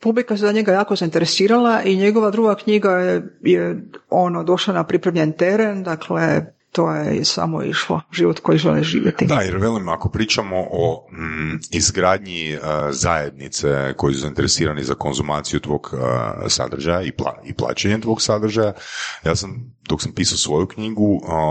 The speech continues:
Speaker 2: naišao na strate-, jednu strategiju koja mi se čini i dan danas, deset godina kasnije,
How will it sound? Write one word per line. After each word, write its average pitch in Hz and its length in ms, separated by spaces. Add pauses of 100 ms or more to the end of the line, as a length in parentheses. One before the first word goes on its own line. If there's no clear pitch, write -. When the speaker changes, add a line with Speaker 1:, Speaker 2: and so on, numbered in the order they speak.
(280)
Speaker 2:
naišao 85 400
na 80 280
strate-, - 800
jednu 101 240
strategiju 101 600
koja 90 260
mi 82 300
se 85 180
čini 92 480
i 73 140
dan 85 260
danas, 71 520
deset 76 340
godina 71 520
kasnije, 67 640